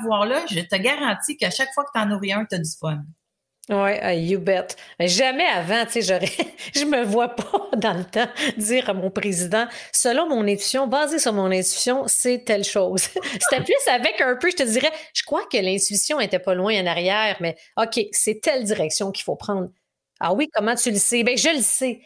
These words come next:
Speaker 2: C'est comme ça, pas besoin de passer un meeting, une demi-journée là-dessus, je le sais.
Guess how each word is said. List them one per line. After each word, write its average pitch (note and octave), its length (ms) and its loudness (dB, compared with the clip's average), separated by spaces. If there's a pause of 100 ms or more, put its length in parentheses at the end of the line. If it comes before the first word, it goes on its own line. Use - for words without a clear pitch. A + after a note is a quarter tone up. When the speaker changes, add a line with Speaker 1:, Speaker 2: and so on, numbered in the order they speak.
Speaker 2:
C'est - 180 0
comme B3+ 220 0
ça, D#4 260 2
pas C4+ 160 0
besoin A#3+ 380 2
de A3+ 100 2
passer A3+ 520 0
un C4+ 100 2
meeting, C#4+ 480 0
une C#4 100 0
demi-journée B3+ 480 2
là-dessus, A#3 360 2
je A3+ 140 0
le A3 100 4
sais. B3 280 0